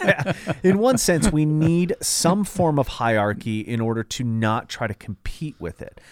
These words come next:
In, in, in other senses, those are totally arbitrary distinctions. And, and, like, no, I, I,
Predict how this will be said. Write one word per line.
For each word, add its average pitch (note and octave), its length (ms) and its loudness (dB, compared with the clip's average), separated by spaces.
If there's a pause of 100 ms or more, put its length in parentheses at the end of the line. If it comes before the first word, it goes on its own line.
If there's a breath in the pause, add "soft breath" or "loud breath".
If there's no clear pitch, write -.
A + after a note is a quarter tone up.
(680 soft breath)
In, C#3+ 180 2 (160)
in, C#3 180 0 (220)
in D3+ 240 0
other F3 240 2
senses, G#2 720 -2 (1000)
those D3+ 260 2
are C#3 60 -4
totally C#3 400 0
arbitrary A2+ 500 -2
distinctions. - 840 -8 (440)
And, B2+ 220 0
and, B2 180 0
like, A2+ 180 -2 (760)
no, C#3+ 680 2
I, C#3+ 60 2
I, D3 240 0